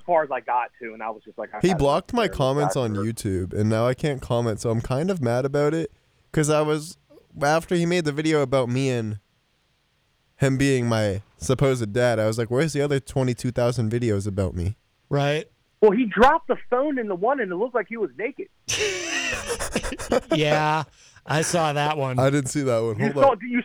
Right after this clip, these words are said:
Speaker 1: saw that, right? He was, like,
Speaker 3: Yeah.
Speaker 1: naked.
Speaker 3: Yeah, can't, uh, can't unsee it, unfortunately.
Speaker 2: Oh,
Speaker 3: Yeah.
Speaker 2: God.
Speaker 3: Or
Speaker 2: Well, I hope he
Speaker 1: Yeah.
Speaker 2: wasn't talking about me, 'cause then
Speaker 1: There
Speaker 2: I'm
Speaker 1: was a lot of
Speaker 2: concerned.
Speaker 1: man boob going on there,
Speaker 3: <laughs>
Speaker 1: man.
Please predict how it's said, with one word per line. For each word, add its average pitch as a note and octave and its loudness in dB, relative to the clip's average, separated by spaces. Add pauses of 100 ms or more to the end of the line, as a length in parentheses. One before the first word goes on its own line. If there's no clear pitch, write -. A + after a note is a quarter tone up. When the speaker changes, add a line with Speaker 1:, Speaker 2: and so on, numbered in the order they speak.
Speaker 1:
saw C#4 8
that, D#3+ 2
right? A3+ -4
He A3 -10
was, C#4 -12
like, B2+ 0
Speaker 3:
Yeah. A#2+ 2
Speaker 1:
naked. A2 -8 (120)
Speaker 3:
Yeah, C#3 2
can't, F3 -4
uh, D3+ 0
can't E3+ -4 (100)
unsee D#3 0
it, - -6
unfortunately. B2 -4
Speaker 2:
Oh, - 0
Speaker 3:
Yeah. C#3+ 2
Speaker 2:
God. A#2+ 2
Speaker 3:
Or - -6
Speaker 2:
Well, - 0
I B2 0
hope D#3 2
he C3 -2
Speaker 1:
Yeah. A#2 0
Speaker 2:
wasn't G#2 0
talking F#2+ -4
about F2 -2
me, F2+ -2
'cause F#2 -8
then A2 2
Speaker 1:
There - 4
Speaker 2:
I'm - 2
Speaker 1:
was A3 -2
a G3 0
lot F#3 2
of F#3+ 0
Speaker 2:
concerned. E3 -6
Speaker 1:
man G#3+ -6
boob C3 -12
going B2+ -10 (160)
on A#2 -6
there, D3 0
Speaker 3:
<laughs> - -14
Speaker 1:
man. A#2 -10